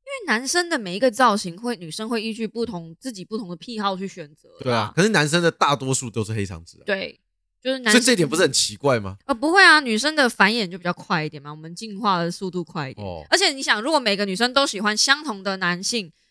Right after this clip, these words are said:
Speaker 1: 那繁衍的基因上不就变成大家都是繁衍相同的基因了吗？
Speaker 2: 那反过来不也是一样的问题吗？
Speaker 1: 你说男生吗？
Speaker 2: 男生大多喜欢黑长直。
Speaker 1: 啊，男生就比较单纯嘛，
Speaker 2: 哦，
Speaker 1: 我就说你们还在上一代。
Speaker 2: 好耶，你现在讲的就是男生，你，你，你，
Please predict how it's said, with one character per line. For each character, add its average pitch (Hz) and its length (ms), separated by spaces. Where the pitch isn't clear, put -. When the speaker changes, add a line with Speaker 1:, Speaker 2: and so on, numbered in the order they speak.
Speaker 1:
那 311 200
繁 240 180
衍 247 240
的 202 160
基 262 220
因 285 180
上 262 220
不 214 80
就 247 120
变 240 200
成 190 180
大 226 160
家 220 140
都 220 180
是 226 80
繁 202 160
衍 190 100
相 208 200
同 208 120
的 165 80
基 175 220
因 180 80
了 175 80
吗？ 156 240
Speaker 2:
那 214 80
反 143 200
过 180 160
来 139 80
不 127 100
也 127 140
是 127 120
一 127 40
样 123 120
的 117 60
问 113 180
题 90 140
吗？ 82 120
Speaker 1:
你 202 120
说 214 500
男 196 180
生 - 80
吗？ - 0
Speaker 2:
男 - 20
生 269 60
大 262 100
多 247 120
喜 233 140
欢 - 100
黑 110 80
长 - 140
直。 277 40
Speaker 1:
啊， - 40
男 254 140
生 269 140
就 269 120
比 214 40
较 202 100
单 208 260
纯 175 220
嘛， 151 120
Speaker 2:
哦， - 60
Speaker 1:
我 - 40
就 220 80
说 - 200
你 165 80
们 160 160
还 - 100
在 240 100
上 190 220
一 196 60
代。 196 200
Speaker 2:
好 196 40
耶， 165 60
你 247 60
现 165 60
在 302 160
讲 - 0
的 480 240
就 - 0
是 - 80
男 - 160
生， - 60
你， - 0
你， - 20
你， - 240